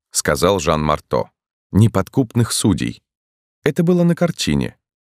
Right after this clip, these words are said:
Я уехал в Бельгию, чтобы избавиться от любопытного чиновника, желавшего, чтобы я участвовал в анархическом заговоре. Я не знал моих соучастников,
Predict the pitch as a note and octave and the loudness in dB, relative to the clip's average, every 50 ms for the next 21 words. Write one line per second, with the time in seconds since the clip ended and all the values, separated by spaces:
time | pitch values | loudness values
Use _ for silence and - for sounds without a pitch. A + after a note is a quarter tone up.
0 | _ _ _ _ - F#2+ F#2+ G2 F#2 - - E2+ F2 E2+ E2+ E2 - - E2+ D#2 | _ _ _ _ -2 2 2 2 2 0 -2 -2 0 0 0 0 -2 -4 -6 -6
1 | C2+ D#2 F#2 B2+ D3+ D#3+ C#3 G2+ F2 D2+ C#2+ - - D#2+ D2+ D2 E2 D#2 C#2+ D2 | -6 -4 -2 0 0 0 0 0 0 0 0 0 0 -2 0 2 2 0 2 0
2 | F#2+ G#2 G#2 F#2+ F2+ - - D#2 D2 - E2 D2+ E2+ - - F#2 - E2+ D#2+ D#2+ | 0 0 0 0 -2 -2 -2 -2 -2 -2 -2 -2 -2 -2 -2 -6 -2 -2 0 0
3 | D#2 - - A#2+ B2+ A2+ E2+ C#2+ C#2+ C#2 - - D2 C#2+ D#2 E2 E2+ D#2+ - - | 0 0 2 2 2 2 2 0 -2 -4 -2 -2 0 2 4 4 2 2 0 -2
4 | D#2+ D2 D2+ - - - F#2 E2 F2+ A2 C3 B2+ G2+ E2+ - B2 B2+ - - F2 | -2 -2 -2 -2 0 -2 0 2 2 2 2 2 0 0 -2 -2 -2 -2 -2 -4
5 | D#2 C#2+ B1+ B1 - - _ - - F2+ F#2+ F#2+ F2 - - F#2+ E2+ - F2 - | -2 -2 -2 -4 -6 -12 _ -2 2 2 4 4 2 0 -4 -6 -4 -2 -2 0
6 | - F2+ F2 E2 F2+ E2 D2 C2+ C2+ B1 B1 G#1+ G#1 - _ _ _ _ _ _ | 2 2 2 4 2 2 0 0 -2 -4 -4 -6 -6 -12 _ _ _ _ _ _
7 | _ _ _ _ _ _ - F#2 G2 G#2+ A2 G#2+ G#2+ G2+ F2 E2 G2+ A#2+ A#2+ G2+ | _ _ _ _ _ _ -2 0 2 2 2 2 0 -2 0 0 2 2 2 2
8 | F2 E2+ E2 E2 D#2 - - - F2 F2 - - C3 C3+ B2 - E2+ D#2 - C2+ | 2 2 0 0 -2 -4 -2 0 0 0 0 0 0 0 0 -2 -6 -6 -4 -4
9 | C2 - | -6 -6